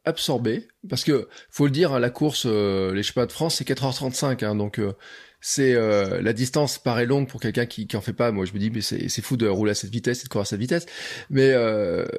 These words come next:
c'est quand même, euh, ça puise quand même sacrément dans le, dans, dans le corps. Il faut du carburant, là, hein.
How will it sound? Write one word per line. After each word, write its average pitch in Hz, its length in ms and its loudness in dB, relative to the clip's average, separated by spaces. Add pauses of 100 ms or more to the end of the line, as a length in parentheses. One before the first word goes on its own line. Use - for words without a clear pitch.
(120)
c'est 139 240 0
quand 156 100 4
même, 147 160 2
euh, 101 580 4 (240)
ça 127 200 0
puise - 240 -2
quand 143 80 4
même 131 100 4
sacrément 127 400 0
dans 123 100 4
le, 104 280 0
dans, 104 240 -2
dans 104 420 -2
le 123 80 2
corps. 220 180 2
Il 165 60 -2
faut 110 140 -4
du 104 120 -2
carburant, 151 440 0
là, 107 80 2
hein. 123 140 0